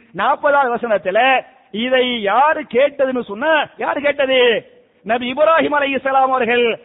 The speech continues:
இந்த துவாவை கேட்டிருக்கிறாங்க. "ரப்பி ஜஅல்னி முகீம ஸலாத்தி வ மின் ذُرِّيَّتِي ரப்பனா வ தகப்பல் துஆ." எங்களுடைய ரப்பே, என்னுடைய ரப்பே, என்னையும்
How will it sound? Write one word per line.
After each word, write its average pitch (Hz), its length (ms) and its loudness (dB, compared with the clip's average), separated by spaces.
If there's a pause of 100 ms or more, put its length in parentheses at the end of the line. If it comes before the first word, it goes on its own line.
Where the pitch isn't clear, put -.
(120)
இந்த 226 220 -4
துவாவை 269 320 0
கேட்டிருக்கிறாங்க. 233 920 0 (300)
"ரப்பி 262 440 -2
ஜஅல்னி 285 560 -2
முகீம 302 380 -2 (100)
ஸலாத்தி 277 720 0 (160)
வ 208 120 2
மின் 294 260 -4
ذُرِّيَّتِي 285 720 -2 (280)
ரப்பனா 269 640 2
வ 247 60 2
தகப்பல் 269 500 -2
துஆ." 214 640 2 (320)
எங்களுடைய 233 480 0
ரப்பே, 233 460 0
என்னுடைய 254 360 0
ரப்பே, 233 640 0 (360)
என்னையும் 254 1000 -4